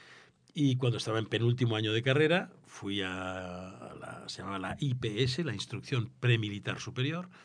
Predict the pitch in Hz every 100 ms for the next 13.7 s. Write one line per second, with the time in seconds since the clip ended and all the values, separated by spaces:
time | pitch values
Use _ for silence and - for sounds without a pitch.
0 | - - - _ _ - 104 95 90 85
1 | 135 139 180 - - - _ _ _ _
2 | - 90 85 82 87 - 92 90 87 82
3 | 80 90 85 101 156 95 92 87 - -
4 | 104 107 - 165 - - - - _ _
5 | - 143 135 131 127 120 117 120 147 170
6 | 131 123 131 123 117 113 113 113 110 -
7 | 107 131 214 233 _ - 90 - 120 127
8 | 165 - 101 87 - 107 95 92 95 95
9 | 92 90 101 127 131 127 98 113 123 143
10 | 123 - 90 101 95 95 90 - 104 92
11 | 90 90 - - 101 98 196 - - -
12 | - - - - - - - - 101 104
13 | 90 95 - 104 123 117 131